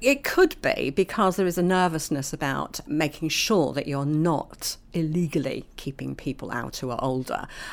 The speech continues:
Um, maybe some organisations have taken their eye off the ball about the younger end of the labour market, um, and the reasons for that may be mixed and varied because of perceptions about younger people now, where I think the stereotyping is informing behaviour there, and the issue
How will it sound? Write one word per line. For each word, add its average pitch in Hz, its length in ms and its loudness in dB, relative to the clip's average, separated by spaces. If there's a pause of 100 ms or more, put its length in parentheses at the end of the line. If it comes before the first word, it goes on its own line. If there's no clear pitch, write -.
Um, 143 280 6
maybe 151 500 4
some 143 240 0
organisations 127 640 -6
have 135 100 -6
taken 135 320 -4
their 127 140 -2
eye 123 140 -2
off 120 180 -8
the 131 80 -10
ball 131 280 -2
about - 460 -6 (360)
the 135 80 -6
younger 151 500 4
end 135 260 -4
of 123 80 -10
the 127 60 -6
labour - 280 -8
market, 120 640 -4 (300)
um, 131 320 2
and 135 180 4
the 131 80 4
reasons 131 380 -2
for 117 100 -6
that 135 200 -2
may 123 160 -2
be 123 120 -6
mixed 127 440 -2
and 131 100 0
varied 127 340 -2
because 143 300 -4
of 135 80 -10
perceptions - 500 -6
about - 220 -6
younger 135 380 -4
people 143 340 -6
now, 151 300 0
where 143 180 4
I 131 80 2
think - 220 -4
the - 60 -8
stereotyping 135 760 -4
is 131 140 -6
informing 131 460 -4
behaviour 131 440 -4
there, 139 320 -4 (540)
and 170 180 8
the 165 160 0
issue 147 500 0